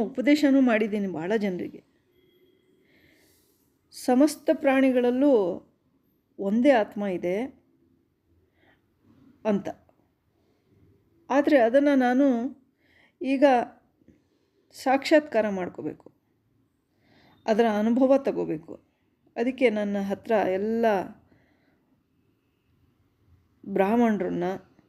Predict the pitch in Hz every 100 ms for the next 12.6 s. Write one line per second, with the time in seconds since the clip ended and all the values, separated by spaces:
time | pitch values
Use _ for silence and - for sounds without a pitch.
0 | _ 190 180 180 196 269 - _ _ _
1 | _ _ _ _ _ - 208 247 220 180
2 | 247 - _ _ _ _ _ _ _ _
3 | _ 240 262 220 220 196 180 214 202 -
4 | 202 202 233 233 - 180 180 175 - _
5 | _ _ _ _ _ _ _ _ _ _
6 | _ _ _ _ _ _ _ _ _ _
7 | _ _ _ _ _ _ _ _ 196 185
8 | 254 247 202 - - - _ _ _ _
9 | _ _ _ _ _ _ _ _ _ _
10 | _ _ _ _ _ _ _ _ _ _
11 | _ _ - 208 269 233 - 196 196 220
12 | 214 208 202 185 196 196